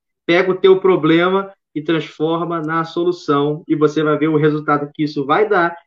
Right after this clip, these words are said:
Isso vai te dar gás pra seguir em frente. Escuta o que eu tô falando, o que o Luciano fala. É isso que eu tenho pra dizer.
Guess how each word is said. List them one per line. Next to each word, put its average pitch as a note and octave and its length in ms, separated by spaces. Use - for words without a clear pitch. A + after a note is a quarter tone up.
Isso D3+ 300
vai D3 160
te D3 140
dar D#3 200
gás D#3+ 440
pra D3+ 180
seguir C#3+ 380
em F3+ 80
frente. B2+ 380
Escuta G3 560
o F#3+ 60
que F#3+ 60
eu F#3 60
tô F#3 120
falando, D#3+ 440
o D#3 40
que E3 100
o E3 40
Luciano E3+ 380
fala. A2+ 400
É D3 140
isso D3 260
que - 60
eu D#3+ 120
tenho D3 300
pra C#3 440
dizer. C3 480